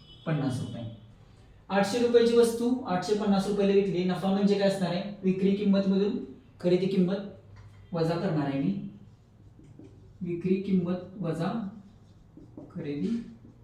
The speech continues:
किंमत. तर विक्री किंमत किती आहे बघा, आठशे पन्नास आहे आणि खरेदी किंमत आहे आठशे. तर नफा किती झालाय? नफा पन्नास रुपये झालाय. नफा किती झालाय? पन्नास रुपये. तर तुम्हाला जेव्हा शेकडा नफा विचारतात, तेव्हा शेकडा नफा तुम्ही कसा काढणार?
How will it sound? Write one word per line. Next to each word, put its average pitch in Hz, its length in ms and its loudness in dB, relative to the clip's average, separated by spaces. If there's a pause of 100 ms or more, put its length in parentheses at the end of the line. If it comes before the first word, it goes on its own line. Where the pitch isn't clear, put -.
(240)
किंमत. 110 280 -4 (1040)
तर 202 40 -4
विक्री 233 300 0
किंमत 247 240 2
किती 233 300 2
आहे 226 100 2
बघा, 233 380 0 (120)
आठशे 196 340 0
पन्नास 208 400 2
आहे 233 180 2 (540)
आणि 185 180 -2
खरेदी 190 280 6
किंमत 202 300 2
आहे 285 220 2 (420)
आठशे. - 520 -2 (1500)
तर 202 100 0
नफा 254 300 4
किती 269 240 0
झालाय? 220 260 4 (240)
नफा 214 340 0
पन्नास 233 420 4
रुपये 202 220 4
झालाय. - 320 0 (340)
नफा 185 240 0
किती 226 140 -2
झालाय? 262 260 4
पन्नास 208 380 2
रुपये. 139 220 -4 (420)
तर 233 140 2
तुम्हाला 254 300 4
जेव्हा 262 240 4
शेकडा 226 340 6
नफा 233 220 4
विचारतात, 180 540 0
तेव्हा 196 200 4
शेकडा 214 320 2
नफा 226 240 4
तुम्ही 214 220 -2
कसा 202 240 0
काढणार? 160 320 0